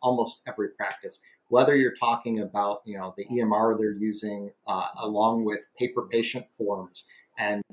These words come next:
the, uh, the disconnect in getting that data into the form, and also the ease of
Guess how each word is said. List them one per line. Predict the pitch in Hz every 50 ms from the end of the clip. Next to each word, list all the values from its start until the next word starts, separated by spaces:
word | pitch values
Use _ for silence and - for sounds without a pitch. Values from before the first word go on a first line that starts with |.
| - _ _ _ -
the, | 110 101 123 117 110 107 107
uh, | 104 - - - - - _ _
the | 127
disconnect | 107 - - 156 156 156 - - 147 123 110 110 - -
in | 113 107 101
getting | - 123 117 123 123 120
that | 113 113 113 - -
data | - 113 113 110 113 - -
into | 117 113 107 110 104
the | 92 -
form, | - - 143 156 156 139
and | 113 104
also | 107 113 117 - - 123 107
the | 101 107
ease | 104 110 117 113 104 107
of | 101